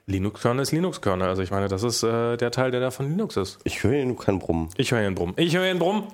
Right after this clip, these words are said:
Speaker 2: Hallo, Chat, hört ihr Brummen?
Speaker 1: Nein, das hört man nicht auf der Leitung, das hört man
Speaker 2: Hört man nur auf der Aufnahme? Nee, was? Hä? Naja,
Speaker 1: Ich weiß
Speaker 2: egal.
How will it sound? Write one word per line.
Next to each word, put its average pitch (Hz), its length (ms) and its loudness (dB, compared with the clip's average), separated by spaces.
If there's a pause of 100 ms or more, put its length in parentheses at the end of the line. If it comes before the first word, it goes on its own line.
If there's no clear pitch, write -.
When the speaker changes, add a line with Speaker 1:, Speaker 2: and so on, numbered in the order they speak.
Speaker 2:
Hallo, 135 400 2
Chat, 135 360 2 (280)
hört 110 220 2
ihr 120 100 4
Brummen? 135 480 2
Speaker 1:
Nein, 110 160 4
das 120 120 2
hört 127 100 0
man 131 80 2
nicht 123 100 2
auf 113 80 -2
der 107 100 2
Leitung, 98 320 2
das 92 120 -2
hört 104 140 -6
man 101 220 -4 (760)
Speaker 2:
Hört 87 100 4
man 127 120 2
nur 117 80 2
auf 104 80 -4
der 107 80 4
Aufnahme? 185 440 0
Nee, 76 220 0
was? - 240 -4
Hä? 190 120 0 (3500)
Naja, 76 320 2
Speaker 1:
Ich - 120 2
weiß 185 80 4
Speaker 2:
egal. 247 60 2